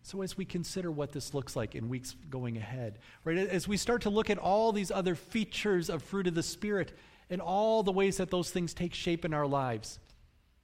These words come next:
consider along with that what it takes to give a little bit of attention where it's needed, maybe even every day, so that those seeds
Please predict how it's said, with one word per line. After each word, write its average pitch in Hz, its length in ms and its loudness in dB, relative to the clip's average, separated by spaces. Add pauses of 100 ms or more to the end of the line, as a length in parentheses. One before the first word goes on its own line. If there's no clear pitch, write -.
(480)
consider 311 560 -2
along 190 400 -2
with 151 300 -4
that 113 500 -8 (720)
what 202 180 -4
it 196 200 -8
takes - 480 -2 (300)
to 190 100 -4
give 190 180 -2
a 202 60 0
little 320 400 2
bit 311 180 0
of 320 140 0
attention 233 840 0
where 208 200 8
it's - 340 0
needed, 175 680 4 (680)
maybe 285 440 6
even 233 560 4
every 226 540 2
day, 170 680 2 (960)
so - 200 -12
that 160 240 -8
those 151 200 -8
seeds 143 640 -8